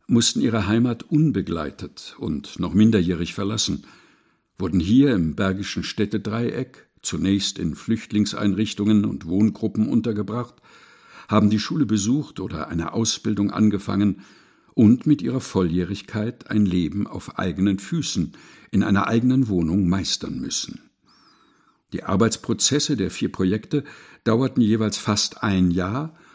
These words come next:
und beschäftigten sich inhaltlich und thematisch mit den einzelnen Lebensabschnitten, den Erfahrungen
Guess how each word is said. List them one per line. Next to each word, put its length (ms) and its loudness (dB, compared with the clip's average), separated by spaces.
und 140 -6
beschäftigten 760 -2
sich 360 -6
inhaltlich 760 0
und 160 -10
thematisch 680 -4
mit 180 0
den 160 2
einzelnen 560 0
Lebensabschnitten, 1120 -4
den 140 -4
Erfahrungen 720 2